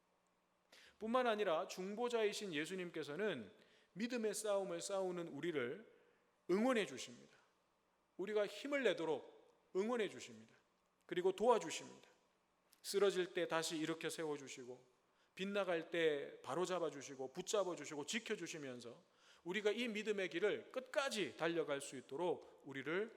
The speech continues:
돕고 계신다는 거예요. 그것이 지금 하나님 우편에 앉아 계신 예수님께서 하고 계시는 일입니다. 그러므로 우리가 그 예수님만 바라보면서 이 믿음의 길을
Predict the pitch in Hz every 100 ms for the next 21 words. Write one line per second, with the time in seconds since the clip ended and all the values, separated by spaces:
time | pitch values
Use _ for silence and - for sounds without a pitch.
0 | - - _ - 127 - - 175 123 104
1 | 101 104 113 135 _ _ _ _ _ _
2 | _ _ _ _ _ _ _ - 151 175
3 | - 156 151 220 - 147 147 139 135 -
4 | _ _ _ - 120 175 160 147 147 151
5 | - 170 160 139 143 135 120 117 180 139
6 | 110 143 160 147 135 123 113 180 214 -
7 | - - - 214 185 147 117 120 123 170
8 | 190 _ - 110 101 92 92 _ _ _
9 | _ _ _ _ _ _ - - - 196
10 | 247 254 214 208 208 - 208 160 170 214
11 | 196 180 165 127 135 135 131 120 113 160
12 | 147 160 156 151 143 127 113 117 160 208